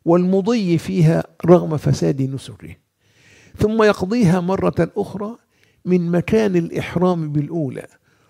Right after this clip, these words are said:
ويذبح شاة توزع على فقراء مكة. يذبح شاة توزع على فقراء مكة. من أهل العلم من جعل الفدية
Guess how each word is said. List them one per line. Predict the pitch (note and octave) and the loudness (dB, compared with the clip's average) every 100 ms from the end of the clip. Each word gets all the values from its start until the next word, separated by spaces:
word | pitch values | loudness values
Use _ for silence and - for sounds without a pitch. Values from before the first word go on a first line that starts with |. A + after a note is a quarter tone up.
| _ _ _ | _ _ _
ويذبح | D#3 F3 E3 D#3 D#3 - | 6 8 6 2 -2 -4
شاة | D3 - F3+ F3+ F#3 D3+ - | -6 -2 -2 0 -4 -4 -4
توزع | C#3+ C#3+ A2+ E3 D#3+ C3+ | -2 -2 -2 -2 -2 -4
على | D#3+ D#3 C#3 | -2 -2 -4
فقراء | D#3 - C3+ D#3 D#3+ A#2 | -8 -10 -6 -6 -6 -12
مكة. | A#2 - - - _ _ _ _ _ _ _ _ _ _ _ _ _ _ _ _ _ | -16 -18 -20 -20 _ _ _ _ _ _ _ _ _ _ _ _ _ _ _ _ _
يذبح | C3+ C3 A#2+ A2+ | -2 -2 -4 -10
شاة | - D3 E3+ F3+ - _ _ _ - | -2 0 0 -2 -6 _ _ _ -6
توزع | D3 D#3 C3+ C3 | 0 0 0 -2
على | - C3+ C3 | 0 -2 -2
فقراء | - - C#3+ - | -6 -10 -8 -8
مكة. | F#2 E2+ - - _ _ _ _ _ _ _ _ - | -14 -20 -20 -20 _ _ _ _ _ _ _ _ -2
من | G3+ | -2
أهل | D4+ A#3 A3+ | 0 0 0
العلم | G#3 F3 G#3 C4+ G2 _ _ _ _ _ - | 0 2 2 0 -10 _ _ _ _ _ -4
من | E3+ E3 | 0 4
جعل | E3 G3 F3+ | 4 4 2
الفدية | E3+ C#3+ G#3 F#3 | 0 -2 -4 0